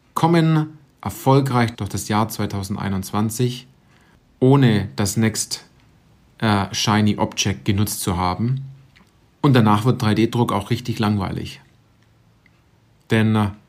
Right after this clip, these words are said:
wenn Sie sehen, dass drei D Druck funktioniert und das in Ihrem Unternehmen funktioniert,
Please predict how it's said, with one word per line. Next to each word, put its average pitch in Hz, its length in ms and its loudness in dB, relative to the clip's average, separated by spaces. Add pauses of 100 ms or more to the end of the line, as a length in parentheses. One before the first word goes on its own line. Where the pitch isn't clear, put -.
(1040)
wenn 113 140 2
Sie 110 100 0
sehen, 120 380 4
dass 110 320 0
drei 104 140 -4
D 113 120 2
Druck 113 220 -4
funktioniert 117 680 0
und 98 260 -2 (520)
das - 180 -6
in 110 80 -2
Ihrem 104 160 0
Unternehmen 120 500 4
funktioniert, 120 720 2